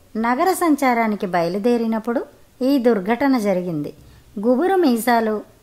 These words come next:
పెద్ద తలపాగా, నుదుటిపై పెద్ద ఉలిపిరికాయతో వీధిలో నడిచిపోతున్న రాజుగారిని దొంగలా భావించి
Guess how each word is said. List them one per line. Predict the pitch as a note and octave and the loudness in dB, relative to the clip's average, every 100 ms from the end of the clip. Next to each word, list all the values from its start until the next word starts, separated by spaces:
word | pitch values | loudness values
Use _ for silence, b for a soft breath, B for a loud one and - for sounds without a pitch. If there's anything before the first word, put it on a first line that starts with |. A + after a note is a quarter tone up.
| _ - | _ 0
పెద్ద | A#3 G3+ | 0 2
తలపాగా, | D#4 E4 A#3 G3+ A3+ G#3 G#3+ G3 - - _ G#3+ | 2 4 2 2 0 2 0 -2 -8 -20 _ -4
నుదుటిపై | A3 D#4 F#4 D4+ B3 A3+ A3+ - _ - | -2 -2 -2 -2 0 0 -2 -12 _ 0
పెద్ద | B3+ B3+ | 0 2
ఉలిపిరికాయతో | F4 A#3 F#3 G#3 D#4+ D4+ C4+ A#3+ A3+ A3 G#3+ - _ _ A#3 | 0 2 -2 -2 -4 0 0 0 -2 -4 -4 -8 _ _ -2
వీధిలో | C4+ D#4 F#4 F#4+ | 0 2 2 2
నడిచిపోతున్న | F#4+ E4 C#4+ C#4 B3 B3 B3 A3+ | 2 2 0 -2 -2 -2 0 0
రాజుగారిని | G3+ F3+ E3 A3 C4+ C#4 A3 F#3+ A#3 B B B F#3+ | 2 0 0 -2 0 0 -2 -4 -6 B B B -2
దొంగలా | G#3+ A3 C#4 F4+ F4+ | 0 2 2 4 2
భావించి | A#3 A3 F#3 G3+ A#3+ F4 | 2 2 2 0 -2 -2